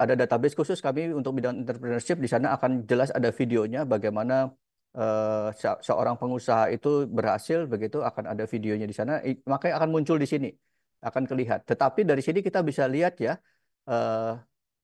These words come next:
diversity content bisa dilihat dari sini. Tidak hanya jurnal akademik, tetapi ada majalah, koran, kertas kerja, dan segala macamnya. Jadi cukup melanggan satu database, tetapi konten diversity-nya akan banyak sekali dari mana saja itu berasal. Saya kira itu untuk yang pertanyaan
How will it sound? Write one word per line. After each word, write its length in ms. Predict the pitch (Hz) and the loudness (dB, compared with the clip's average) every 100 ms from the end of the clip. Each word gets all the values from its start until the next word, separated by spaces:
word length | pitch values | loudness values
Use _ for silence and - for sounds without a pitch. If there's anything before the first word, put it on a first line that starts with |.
| 117 | -2
diversity 460 | 123 175 202 196 | 0 0 0 0
content 380 | 180 170 160 170 | 2 2 4 2
bisa 160 | 160 139 131 | 2 0 0
dilihat 260 | 120 160 | 2 2
dari 160 | 143 117 | 4 0
sini. 320 | 139 131 101 | 0 -6 -6
Tidak 220 | - 123 | -2 0
hanya 160 | 127 147 | 2 0
jurnal 240 | 127 120 95 | 0 0 0
akademik, 340 | 113 120 156 | -2 0 -2
tetapi 540 | 156 120 117 151 156 151 | -2 -2 -2 0 -2 -2
ada 160 | 104 107 | -2 0
majalah, 720 | 104 101 - 135 120 117 - _ _ | 0 0 0 2 2 0 -6 _ _
koran, 540 | - 139 131 127 123 127 _ _ - | 0 2 4 2 0 -12 _ _ -6
kertas 300 | 113 - - | -6 -4 -2
kerja, 240 | 139 127 127 | -2 2 2
dan 140 | 117 | 2
segala 240 | - 110 104 | -2 -2 -2
macamnya. 480 | 104 98 107 95 | -2 -4 -4 -2
Jadi 220 | 107 151 - _ - | 0 0 -2 _ -4
cukup 260 | 190 208 226 | 0 0 2
melanggan 380 | 170 160 156 147 | 2 2 2 2
satu 220 | 147 147 | 0 0
database, 480 | 120 101 107 160 - | 0 0 0 0 0
tetapi 420 | 107 - 170 165 | 0 0 -2 -2
konten 300 | 127 131 127 | -2 0 -2
diversity-nya 580 | 117 117 120 120 117 135 | -4 -4 -6 -4 -4 -2
akan 320 | 127 127 120 | 0 -2 0
banyak 240 | 107 107 | 0 0
sekali 320 | - - 123 | -4 0 2
dari 220 | 135 107 104 | 4 2 2
mana 220 | 107 113 | -2 -2
saja 240 | 110 110 110 | 0 2 2
itu 160 | 101 95 | 0 -4
berasal. 400 | 90 - - - _ _ _ _ _ _ | -6 -8 -10 -14 _ _ _ _ _ _
Saya 140 | - 110 | -4 2
kira 180 | 127 135 | 2 2
itu 240 | 127 165 | 4 2
untuk 160 | 151 123 | 2 2
yang 160 | 123 | 0
pertanyaan 480 | 120 123 120 117 117 | 0 0 0 0 -2